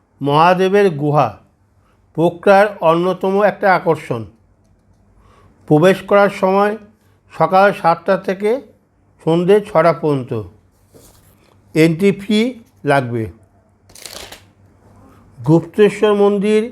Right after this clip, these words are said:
এটি লাইমস্টোন কেভ। এই মন্দিরে ভগবান রাম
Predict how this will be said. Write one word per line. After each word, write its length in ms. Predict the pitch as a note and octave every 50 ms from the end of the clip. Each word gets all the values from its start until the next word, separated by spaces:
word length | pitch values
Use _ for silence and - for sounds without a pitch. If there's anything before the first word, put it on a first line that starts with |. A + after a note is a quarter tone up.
| - - _ _ _ _ _ -
এটি 320 | F3 F3+ F3 F3 G3+ G3+ G3+ G#3+ A#3 A3+ - - _ _ -
লাইমস্টোন 680 | C#3 C#3 C#3+ D3+ F3 F#3 G3+ F#3+ F#3+ G3+ - G3+ G3 G3+ G3+ G#3 G#3 - - - _ _
কেভ। 200 | - D#3+ C#3+ B2+ G#2+ G#2 - _ _ _ _ _ _ _ _ _ _ _ _ _ _ _ _ _ _ _ _ _ _ _ _ _ _ _ _ _ -
এই 180 | - E3+ F#3 G3
মন্দিরে 680 | G3 F#3+ F3+ F3+ F#3+ F#3+ G3 F#3+ G3+ G#3 G#3 G#3 G#3 G#3+ A3 A3 A3 G#3+ - - _ _ _ _
ভগবান 560 | - D3+ E3 E3+ E3 F#3 F#3+ G3+ G#3 G#3 A3 A3+ A#3 A3+ - _ _ _ _ _ _ _ _ _ _ _ _ _ _ _ _ - - - _ _ _ _ _ _ _ _ _ _ _ _ _ _ _ _ _ -
রাম 420 | - D3+ D#3 D#3 E3+ F3+ F#3 G3